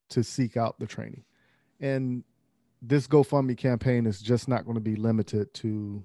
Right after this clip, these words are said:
this area in South Carolina. This is gonna be a nationwide push. So say, like, if somebody was to contact me and say, "Hey, I live in this area,"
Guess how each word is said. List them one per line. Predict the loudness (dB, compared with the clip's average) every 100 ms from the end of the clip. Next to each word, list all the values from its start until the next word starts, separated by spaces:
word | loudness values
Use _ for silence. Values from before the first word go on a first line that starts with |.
| _
this | -4 -4 -2
area | -4 -4 -4 -6 -6
in | -8
South | -6 -6 -6
Carolina. | -10 -8 -8 -10 -14 _ _ _ _ _
This | -2 -2 -2
is | -4
gonna | -4
be | -2 -2
a | 0
nationwide | -2 -2 -6 -6 -8 -10
push. | -12 -14 -14 -18 _ -20 _ _ _ _ _ _
So | -8 -4 -2 -2
say, | -4 0 2
like, | 2 0
if | 0 -2
somebody | -2 -2 0 0
was | 2 2 0
to | -2
contact | -4 -2 -2 -2
me | -2 -2
and | -2
say, | -2 0
"Hey, | 0 0
I | -2
live | -4 -6
in | -6
this | -6 -6
area," | -4 -4 -4 -8